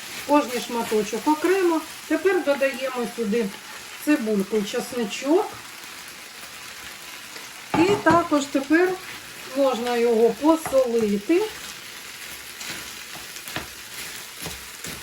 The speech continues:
Посолити і поперчити. Ой, які аромати стоять. Чудові. Так, солю.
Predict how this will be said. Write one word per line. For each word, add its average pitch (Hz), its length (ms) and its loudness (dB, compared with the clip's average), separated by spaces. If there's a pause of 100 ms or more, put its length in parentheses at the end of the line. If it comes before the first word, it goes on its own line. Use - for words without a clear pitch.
(120)
Посолити 320 760 6 (100)
і 330 160 8
поперчити. 233 1120 2
Ой, 269 320 6
які 226 280 2
аромати 285 840 2 (100)
стоять. 196 420 0 (2500)
Чудові. 226 640 6 (1700)
Так, 220 140 -2 (200)
солю. 277 460 2